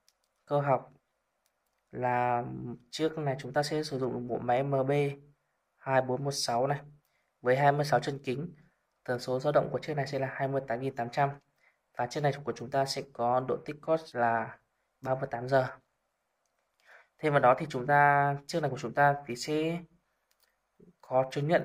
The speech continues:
là chronometer. Khi, ờ, trải qua năm trăm giờ tích cót nghiêm, nghiêm ngặt của hãng thì bộ máy này của chúng ta chạy rất là bền bỉ, chính xác, với độ sai số cho phép là dưới năm giây một ngày thôi.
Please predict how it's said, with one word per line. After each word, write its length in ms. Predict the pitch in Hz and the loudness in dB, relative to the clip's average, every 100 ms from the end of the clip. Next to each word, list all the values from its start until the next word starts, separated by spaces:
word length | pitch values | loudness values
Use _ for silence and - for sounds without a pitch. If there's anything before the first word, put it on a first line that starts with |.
| 120 | 0
là 380 | 120 120 120 120 | 4 6 6 2
chronometer. 600 | 151 151 156 151 160 160 147 - _ _ _ _ _ _ _ | 0 0 0 0 0 0 -2 -14 _ _ _ _ _ _ _
Khi, 300 | 143 143 147 | -6 0 4
ờ, 480 | 143 143 139 143 - - | 4 4 0 -4 -8 -10
trải 180 | 135 113 - | -6 -4 2
qua 160 | 139 | 4
năm 140 | 147 143 | 4 2
trăm 160 | 147 135 | 0 0
giờ 280 | 127 117 117 - | 2 2 0 -6
tích 120 | 147 | -12
cót 200 | - 160 160 - _ _ _ _ _ - | 0 0 0 -8 _ _ _ _ _ -6
nghiêm, 160 | 139 139 131 135 _ | -2 -2 -4 -8 _
nghiêm 260 | 135 147 147 | -2 0 2
ngặt 140 | 127 - - | 2 -2 -12
của 340 | - 110 107 110 | -6 -4 -4 -6
hãng 340 | - 135 175 180 - _ _ _ _ _ | -2 0 0 -6 -14 _ _ _ _ _
thì 220 | 120 117 | -8 -6
bộ 200 | 120 - | -4 -4
máy 160 | 120 120 | -2 -2
này 140 | 139 139 131 123 | -2 -6 -12 -10
của 100 | 123 | -8
chúng 200 | 120 117 | -6 -4
ta 360 | 135 135 135 135 | 0 0 0 -2
chạy 160 | - 127 | -2 0
rất 120 | 147 | 0
là 60 | 139 | 0
bền 200 | 127 120 | -2 -4
bỉ, 180 | 113 110 | -4 -6
chính 140 | 127 | -10
xác, 320 | - 165 170 - - - _ _ - | -6 -2 -4 -6 -20 -20 _ _ -8
với 180 | 120 120 | -2 0
độ 120 | - | 0
sai 180 | 143 139 | 0 0
số 200 | 127 123 | 0 0
cho 120 | - | 2
phép 320 | - 170 170 135 | 2 0 0 -2
là 460 | 120 120 120 117 | -2 2 2 -2
dưới 280 | 117 123 131 | -6 -4 -2
năm 220 | 151 151 | -2 0
giây 100 | 147 | -2
một 120 | 139 | -2
ngày 200 | 123 123 123 | 2 0 2
thôi. 200 | 151 | -2